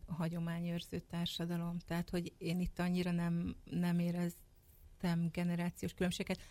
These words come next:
A-, amúgy meg persze Tamil Nadu is, amerre én jártam, ott szerintem még inkább élnek ezek a hagyományok. Ami ide tartozik, és ami fontos, tehát az Advaita Védántához.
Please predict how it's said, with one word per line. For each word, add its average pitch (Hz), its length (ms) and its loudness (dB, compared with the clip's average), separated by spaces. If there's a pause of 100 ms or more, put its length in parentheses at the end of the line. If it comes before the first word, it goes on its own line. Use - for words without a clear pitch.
(140)
A-, - 240 0
amúgy 185 320 2
meg 180 180 2 (100)
persze 175 240 -4
Tamil 175 420 0
Nadu 170 240 2
is, 175 220 0
amerre 175 320 4
én 170 140 6
jártam, 170 560 2 (600)
ott - 220 -2
szerintem 175 680 2 (100)
még 175 300 2
inkább 170 480 0
élnek 170 400 2
ezek 170 280 -2
a 170 60 2
hagyományok. 185 760 0 (500)
Ami 185 460 4 (220)
ide 226 300 2
tartozik, 185 680 0
és 170 160 -2
ami 185 180 2
fontos, 185 360 0
tehát - 180 -2
az 170 120 0
Advaita 180 500 4
Védántához. 175 1000 0